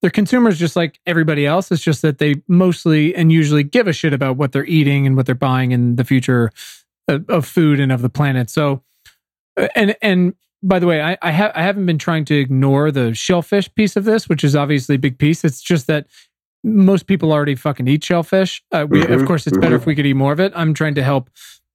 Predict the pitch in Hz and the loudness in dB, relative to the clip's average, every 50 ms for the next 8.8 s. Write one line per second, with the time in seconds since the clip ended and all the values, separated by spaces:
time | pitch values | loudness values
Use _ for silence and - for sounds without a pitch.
0 | - - 214 185 - 175 156 160 151 131 123 139 151 143 123 147 135 117 - - | -14 -10 -6 -2 0 0 0 0 -2 -2 -2 -2 -2 -2 -2 -2 -4 -4 -4 -4
1 | 143 139 135 131 135 127 - - - 247 160 - - 165 156 139 127 - 143 139 | -2 -2 0 0 -2 -2 -4 -6 -8 -8 -6 0 0 0 0 0 0 0 0 0
2 | 127 - 139 127 120 147 - - 147 127 143 139 131 127 117 - 135 131 123 127 | 0 0 0 0 0 -2 0 0 2 2 2 2 0 -2 -2 -2 -2 -2 0 0
3 | 131 120 117 110 - 175 160 156 151 _ - - _ _ _ _ _ _ _ _ | 0 -2 -2 -2 0 0 0 0 -2 _ -14 -20 _ _ _ _ _ _ _ _
4 | _ _ _ _ _ _ - - 214 240 233 226 220 196 - _ _ _ _ - | _ _ _ _ _ _ -2 0 0 2 2 2 0 0 -4 _ _ _ _ -2
5 | 160 151 156 175 180 196 240 277 233 - - - 214 185 180 175 170 156 147 - | 0 2 4 4 2 2 0 -2 -4 -4 -2 0 0 2 2 2 0 0 -4 -8
6 | _ _ _ _ _ _ _ _ _ _ _ _ - - 196 196 175 - - 165 | _ _ _ _ _ _ _ _ _ _ _ _ -4 0 0 0 0 0 0 0
7 | 147 135 127 123 120 127 127 - - _ _ _ _ _ _ _ _ _ _ _ | 0 2 2 0 0 0 -2 -4 -10 _ _ _ _ _ _ _ _ _ _ _
8 | _ _ _ _ _ - - 160 151 151 147 147 143 147 165 | _ _ _ _ _ -4 -2 0 0 0 0 0 -2 -2 -4